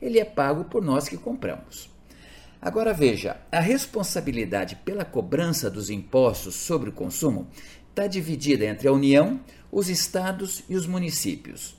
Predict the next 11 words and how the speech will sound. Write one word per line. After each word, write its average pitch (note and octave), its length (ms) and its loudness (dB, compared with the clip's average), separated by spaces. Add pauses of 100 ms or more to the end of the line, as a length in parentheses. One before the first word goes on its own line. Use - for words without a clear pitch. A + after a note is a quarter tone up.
(500)
O G#3 380 8 (180)
pis, - 220 4
cofins D3+ 680 0
e F#3+ 100 0
o F#3+ 40 2
I F#3+ 80 -2
P B2+ 160 0
I C#3+ 280 2
são G3 220 -2
tributos F3 560 -2
federais. - 760 -4